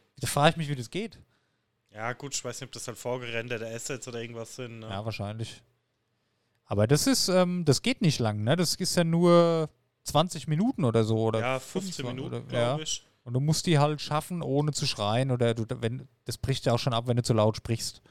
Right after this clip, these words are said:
Speaker 2: Ja.
Speaker 1: Da hat mich die Optik aber eher beeindruckt. Da sind aber auch so ein paar Jumpscares drin. Ach, ich weiß nicht, das
Speaker 2: Ja, gut,
Speaker 1: muss
Speaker 2: das
Speaker 1: nicht
Speaker 2: Spiel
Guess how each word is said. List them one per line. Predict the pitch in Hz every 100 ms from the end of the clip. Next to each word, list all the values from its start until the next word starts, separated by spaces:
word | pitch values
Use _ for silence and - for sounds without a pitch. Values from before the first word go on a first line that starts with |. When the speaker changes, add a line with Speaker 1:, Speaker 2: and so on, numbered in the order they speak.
| _
Speaker 2:
Ja. | 107 104 _ _ - - _ _ _ _ _ _ _ _ _ _ -
Speaker 1:
Da | 120
hat | 143 -
mich | 196
die | 160
Optik | 165 - 180 135
aber | 120
eher | 117 113
beeindruckt. | 117 107 107 101 104 - - _ _ _
Da | 117
sind | 135 170
aber | 147
auch | 139 160
so | 180
ein |
paar | 147 156
Jumpscares | 151 151 170 - 160 156
drin. | - 170 175 156 - _ _ _ _ _ -
Ach, | -
ich | - -
weiß | -
nicht, | 120 98
das |
Speaker 2:
Ja, | 117
gut, | 123
Speaker 1:
muss | 127
Speaker 2:
das | 120
Speaker 1:
nicht |
Speaker 2:
Spiel | 101